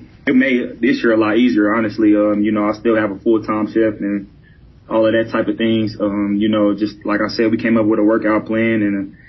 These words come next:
I just stuck to it. I mean, it was easier, too, honestly, because I was just working out at home, you know, with the high school guys, uh, back at my old high school, and, you know, just being able to mentor them and be around them and, uh,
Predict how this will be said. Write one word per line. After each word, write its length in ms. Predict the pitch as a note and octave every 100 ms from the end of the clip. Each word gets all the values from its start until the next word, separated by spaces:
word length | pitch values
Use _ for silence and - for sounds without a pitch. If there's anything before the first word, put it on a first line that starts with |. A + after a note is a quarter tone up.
| - -
I 80 |
just 160 | A#2 G#2
stuck 240 | A#2+ A2
to 220 | - B2 A2
it. 80 |
I 80 | G2+
mean, 140 | G#2+ A2
it 60 |
was 140 | B2 G#2+
easier, 400 | C3+ A#2 A2 G#2+
too, 160 | C3 A2+
honestly, 440 | A#2 A#2 A2 G#2+
because 420 | G2+ A2 G#2+ G2+ - - - -
I 640 | G#2+ G#2+ - - - - A#2+
was 100 | B2
just 120 | -
working 240 | B2+ -
out 100 | B2+
at 80 | A2+
home, 220 | B2 A#2+
you 60 | A2
know, 80 | G#2+
with 100 | G#2+
the 80 |
high 160 | G#2 B2+
school 220 | B2+ G#2+
guys, 420 | A2+ A2 A2 G#2+ - - - -
uh, 160 | G#2+ G#2+
back 220 | A2 A2+
at 80 | A2+
my 100 | A2
old 240 | A2+ A2
high 140 | A#2
school, 440 | A#2+ - A2 A2 G#2+
and, 280 | G#2 G#2 A2+
you 120 | A#2
know, 180 | G#2+ G#2+
just 180 | A2 A2+
being 140 | A#2
able 160 | A2+ A2
to 60 |
mentor 520 | G#2+ A#2+ A#2 A#2 A2+
them 260 | A2+ A2+ G#2+
and 120 | G#2
be 160 | A2 A2+
around 360 | G#2+ A2 A2
them 200 | A2 G#2+
and, 160 | G#2 G2+
uh, 420 | G#2+ G#2+ G#2 F#2+